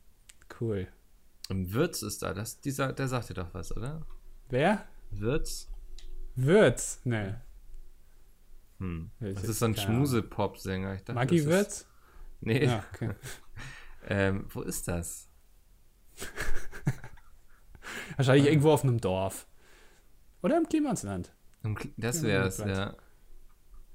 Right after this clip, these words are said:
Speaker 2: Ey, es ist hier so eingezeichnet. Und ich hab das, den Verdacht, dass da auch die Macher vom Wacken hinterstecken.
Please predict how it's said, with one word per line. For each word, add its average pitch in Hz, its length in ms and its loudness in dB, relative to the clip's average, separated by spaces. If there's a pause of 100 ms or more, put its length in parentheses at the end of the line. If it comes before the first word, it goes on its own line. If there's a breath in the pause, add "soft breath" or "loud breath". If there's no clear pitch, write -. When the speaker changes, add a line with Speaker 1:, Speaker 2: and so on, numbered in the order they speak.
(480)
Speaker 2:
Ey, 101 220 -10
es 123 180 -8
ist 131 140 -6
hier 131 120 0
so 120 100 0
eingezeichnet. 120 840 -2 (380 loud breath)
Und 120 140 0
ich 123 240 -4 (160)
hab 160 280 2
das, - 340 -2
den 120 240 -2
Verdacht, 127 480 -2
dass 143 180 0
da 127 160 0
auch 123 140 -2
die - 140 -4
Macher 117 480 2
vom 127 760 -4
Wacken 120 420 0
hinterstecken. 92 800 -6